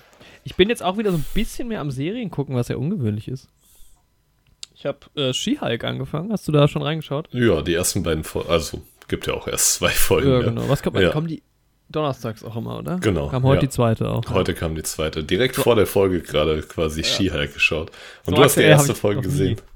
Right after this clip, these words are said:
Speaker 2: Nee.
Speaker 1: Ich hab beide Folgen auch gesehen, aber
Speaker 2: Ah,
Speaker 1: die zweite
Speaker 2: okay.
Speaker 1: noch gesehen, ja.
Speaker 2: Ah, okay. Und wie findest du die Serie bisher?
Speaker 1: Mm, bisschen strange. <laughs> So.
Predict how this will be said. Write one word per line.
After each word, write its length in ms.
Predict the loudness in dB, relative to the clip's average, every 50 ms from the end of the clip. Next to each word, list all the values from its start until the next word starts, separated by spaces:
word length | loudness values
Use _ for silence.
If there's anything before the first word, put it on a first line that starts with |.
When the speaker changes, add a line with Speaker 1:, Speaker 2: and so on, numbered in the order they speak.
| -20 -20 -16 -16 -14 -8 -4
Speaker 2:
Nee. 240 | -2 0 0 -2 -2 -4
Speaker 1:
Ich 80 | -6
hab 80 | -2 2
beide 180 | 4 2 2 2
Folgen 240 | 2 0 0 0
auch 140 | 0 -4 -4 -6
gesehen, 280 | -6 -6 -6 -6 -6
aber 160 | -6 0 6 8
Speaker 2:
Ah, 60 | 8
Speaker 1:
die 40 | 8
zweite 160 | 8 6 4
Speaker 2:
okay. 60 | 2 2
Speaker 1:
noch 60 | 0
gesehen, 300 | -2 -2 -2 -2 -2 -4
ja. 160 | -4 -6 -2 0
Speaker 2:
Ah, 160 | 4 4 4
okay. 260 | 4 2 -2 -6 -6 -6 -4 -2
Und 240 | -2 -2 0 -2
wie 60 | -4 -2
findest 320 | -2 0 0 0 -2 -4
du 60 | 0
die 100 | 0 0
Serie 340 | 2 2 2 4 4 4 4
bisher? 460 | 4 4 2 2 -2 -2 -4 -4 -6 -8 -12 -20 -20 -20 -20 -20 -20 -20 -18 -16 -14 -14 -12
Speaker 1:
Mm, 380 | -10 -8 -8 -6 -6 -6 -8 -8 -10 _ _ _ _ _ _ _ _ _ _ _ _ _ _ _ _ _ _ _ _ _ _ -20 -20 _ _ _ _ _
bisschen 240 | -8 -4 -4 -4 -4
strange. 540 | -6 -4 0 2 4 6 6 4 4 0 -4 -10 -16 _ -20 -20 -4 -4 -4
<laughs> 320 | -2 -2 -2 -2 0 0 0
So. 380 | -2 0 2 2 2 2 2